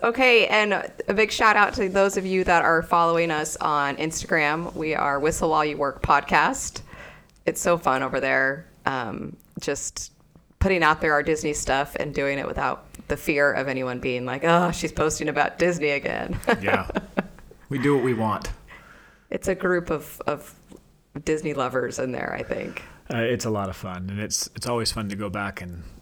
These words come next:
Speaker 2: and look at memories, right? 'Cause for us, they're memories. For other people, it's new, it's fresh, but for us, it's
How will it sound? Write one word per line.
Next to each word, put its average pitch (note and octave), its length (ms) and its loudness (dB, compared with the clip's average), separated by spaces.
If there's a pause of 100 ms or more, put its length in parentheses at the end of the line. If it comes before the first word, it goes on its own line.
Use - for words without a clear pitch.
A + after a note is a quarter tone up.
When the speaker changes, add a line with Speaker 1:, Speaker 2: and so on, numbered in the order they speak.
(140)
Speaker 2:
and F2 400 -10 (520)
look G#2 400 -6
at A2 120 -6
memories, G2 580 -6
right? G#2 180 -6
'Cause A#2+ 160 -4
for C#3+ 160 4
us, E3+ 160 6
they're G2+ 140 -2
memories. F2+ 560 -2
For A2+ 160 -6
other D#3 160 2
people, F#2+ 600 -8
it's F2+ 180 -10
new, A2 340 -4
it's G2+ 160 -10
fresh, - 460 -6
but - 160 -10
for A#2 180 -8
us, B2 220 -8
it's - 340 -10